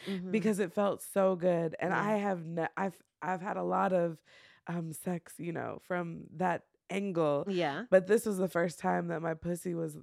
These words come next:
Speaker 2: it just was screaming, like, from the
Speaker 1: Right.
Speaker 2: first stroke.
Speaker 1: Yeah, I think that is interesting, and I have had m-, other conversations about this particular phenomenon.
Speaker 2: Yeah.
Speaker 1: Because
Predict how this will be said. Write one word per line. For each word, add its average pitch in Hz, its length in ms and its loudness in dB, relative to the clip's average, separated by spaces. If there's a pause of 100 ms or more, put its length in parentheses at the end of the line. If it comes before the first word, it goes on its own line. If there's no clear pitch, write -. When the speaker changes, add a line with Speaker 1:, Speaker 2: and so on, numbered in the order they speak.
(140)
Speaker 2:
it 165 200 -2
just 160 420 0 (120)
was 156 280 -4 (280)
screaming, 165 760 -4
like, 160 240 -2
from 165 360 0
the 160 60 -2
Speaker 1:
Right. 160 60 -8 (100)
Speaker 2:
first 170 480 -2 (280)
stroke. - 760 0
Speaker 1:
Yeah, 302 160 -2 (200)
I 294 140 -2
think 320 300 -6
that 349 160 -2
is 294 240 -4
interesting, 240 560 -4
and 202 100 -2
I 202 40 -2
have 202 260 -6 (140)
had 202 380 -6
m-, - 100 -12 (200)
other 202 240 2
conversations 190 680 -6
about 156 360 -6
this 185 160 -2
particular 214 640 -6
phenomenon. 175 800 -6
Speaker 2:
Yeah. 240 480 -4
Speaker 1:
Because 254 920 -4